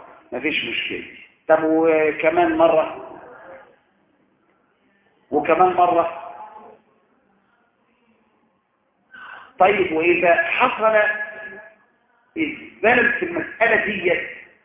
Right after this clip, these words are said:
مع أن البتر هنا تنبني، ينبني عليه فقه المسألة، فكيف آمنوا فيها وأرجح قوله؟ طب وكيف آمنوا في المسألة الثانية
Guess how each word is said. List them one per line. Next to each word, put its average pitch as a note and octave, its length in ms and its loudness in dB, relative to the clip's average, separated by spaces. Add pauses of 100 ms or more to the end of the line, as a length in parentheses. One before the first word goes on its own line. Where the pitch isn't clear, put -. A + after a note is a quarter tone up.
(1120)
مع E3+ 420 2
أن A#3 260 -2
البتر F#3+ 640 -2
هنا G#3 280 2
تنبني، G#3+ 760 0
ينبني E3+ 240 -2
عليه G#3+ 320 0
فقه - 140 -4
المسألة، D#3+ 800 -4 (680)
فكيف A#3 440 2
آمنوا F#3 580 0
فيها E3 420 0 (720)
وأرجح - 560 2
قوله؟ D3+ 260 2 (1080)
طب D3+ 160 0
وكيف A#3+ 380 2
آمنوا G3 280 -2
في - 80 -8
المسألة E3+ 380 -4
الثانية E3 500 -2